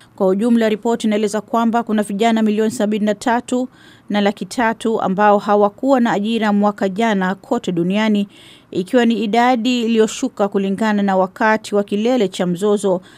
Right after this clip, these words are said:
ambapo vijana milioni sabini na sita na laki sita hawakuwa na kazi hapo mwaka elfu mbili na tisa.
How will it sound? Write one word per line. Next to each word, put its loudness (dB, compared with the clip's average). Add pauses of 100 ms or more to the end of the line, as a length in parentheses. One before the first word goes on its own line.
ambapo 0
vijana 0
milioni 2
sabini 0
na 0
sita -2
na 0
laki -2
sita -4
hawakuwa 0
na -2
kazi -2
hapo -4
mwaka -4
elfu -4
mbili -2
na -2
tisa. -6